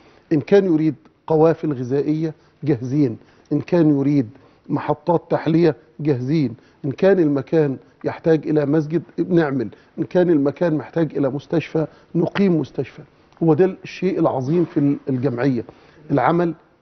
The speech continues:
الإداري المنظم المدروس كويس جدًا جدًا جدًا، مع المتابعة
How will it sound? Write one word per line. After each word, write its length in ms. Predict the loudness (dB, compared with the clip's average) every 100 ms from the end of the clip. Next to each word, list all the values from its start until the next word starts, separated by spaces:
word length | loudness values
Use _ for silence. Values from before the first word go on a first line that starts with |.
| -6
الإداري 760 | -4 -2 -2 2 4 4 -2 -14 _ _ -10
المنظم 720 | -6 0 2 2 2 -2 -2 -6 _ _ _
المدروس 800 | -4 0 2 2 2 2 2 0
كويس 320 | 0 2 2 2
جدًا 300 | -4 -2 -2
جدًا 360 | -2 -2 -2
جدًا، 380 | -2 -2 -2 -4 -6 _ -2
مع 360 | 0 2 0
المتابعة 720 | 0 0 0 0 0 0 -2